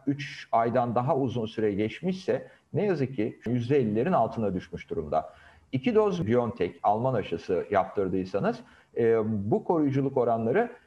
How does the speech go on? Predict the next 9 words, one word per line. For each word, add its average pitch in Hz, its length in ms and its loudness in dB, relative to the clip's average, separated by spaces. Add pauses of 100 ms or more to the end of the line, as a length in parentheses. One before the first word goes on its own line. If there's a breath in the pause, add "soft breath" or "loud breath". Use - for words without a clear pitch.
(120)
yüzde 135 260 2
yetmişler 139 680 0
civarına 101 540 2
çıkıyor. 69 380 -4 (240)
İki 156 200 -2
doz 127 280 0
Sinovac 135 420 -2
aşısı 104 320 -4
olduysanız 101 560 -2